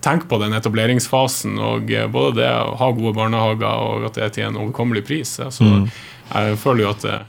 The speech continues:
Speaker 1: lager politikk for deg, og lager politikk for meg selv.
Speaker 2: <laughs> Absolutt, gode poenger. Eh, vi skal videre til, eh, det som er litt, eh, litt min favorittdel i, i de spaltene her, eh, hvor, eh, jeg skal få sette dere litt på, på prøve, dere politikerne. Eh, det jeg lurer på,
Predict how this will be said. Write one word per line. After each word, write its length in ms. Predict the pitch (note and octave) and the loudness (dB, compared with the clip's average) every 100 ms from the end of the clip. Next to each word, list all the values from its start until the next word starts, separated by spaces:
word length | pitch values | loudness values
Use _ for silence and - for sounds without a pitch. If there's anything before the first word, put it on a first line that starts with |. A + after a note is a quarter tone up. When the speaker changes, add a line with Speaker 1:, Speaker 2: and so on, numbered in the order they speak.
| - | -14
Speaker 1:
lager 180 | A2 A2 | -12 -12
politikk 320 | A2 G#2 G#2 | -14 -14 -12
for 80 | - | -6
deg, 120 | C3+ G3+ | 0 2
og 60 | G3+ | 2
lager 140 | C3 | 2
politikk 300 | G3 D#3+ C#3+ | 4 4 4
for 60 | A3+ | 4
meg 120 | G#3 | 0
selv. 240 | C#3+ A2 - - - | -2 -8 -8 -6 -4
Speaker 2:
<laughs> 260 | - - - | -6 -8 -2
Absolutt, 540 | G2+ - G2 G2 - | -2 0 0 0 -2
gode 200 | G#2+ G#2 | 0 2
poenger. 360 | - G2+ G#2 G2+ - - - - - | 4 4 4 2 -2 -12 -12 -14 0
Eh, 360 | D3+ D#3+ E3 E3 | 6 8 8 6
vi 60 | D#3+ | 4
skal 160 | - | 4
videre 280 | E3 E3+ E3 | 4 6 6
til, 400 | C#3 C#3 C3+ C3+ | 6 6 6 6
eh, 160 | C3 B2+ | 8 8
det 160 | C3 C3 | 6 4
som 160 | B2+ | 6
er 100 | B2+ | 6
litt, 280 | A#2+ A#2+ - | 6 2 2
eh, 500 | B2 A#2 A2+ A2+ A2 | 4 6 8 8 6
litt 200 | A2+ A#2+ | 4 4
min 340 | B2 B2+ C3 A2 | 6 6 6 4
favorittdel 760 | A#2 G#2+ G#2+ A2 A2 G#2+ G#2 | 2 2 2 4 4 4 4
i, 680 | G2+ G#2 G2+ G#2 G2+ G2+ G#2+ | 4 4 4 4 4 4 2
i 40 | |
de 120 | G#2 G#2 | 0 0
spaltene 400 | G#2+ G2+ G2+ G2+ | 0 0 0 2
her, 300 | G2+ G2+ G2 | 2 2 2
eh, 280 | G2 G2 G2 | 2 2 0
hvor, 240 | - G#2+ G2 | -2 0 0
eh, 640 | G2 G2 G2 G2 G2+ G2+ G2 - | 2 4 4 4 2 2 -4 -2
jeg 120 | G#2+ | -2
skal 140 | - G2 | 0 -4
få 120 | G2+ | 0
sette 260 | G#2+ G2+ F#2+ | 0 0 0
dere 80 | G2 | 0
litt 80 | G2 - | -2 -2
på, 360 | G2+ G2 G2 | 0 2 0
på 140 | A2+ G2+ | -4 -2
prøve, 340 | A2 A#2 A#2+ | 2 2 2
dere 220 | F#2+ G2+ | 0 -2
politikerne. 760 | G2+ G2 F#2+ F#2+ F#2+ F#2 F#2 F#2+ | -2 -2 0 -2 0 0 2 2
Eh, 600 | F#2 F#2 F#2+ F#2+ G2 G2+ A#2+ | 2 2 2 2 0 -4 0
det 100 | D3+ | 2
jeg 80 | D#3+ | 4
lurer 160 | D#3 D#3 | 2 2
på, 160 | D#3 | 2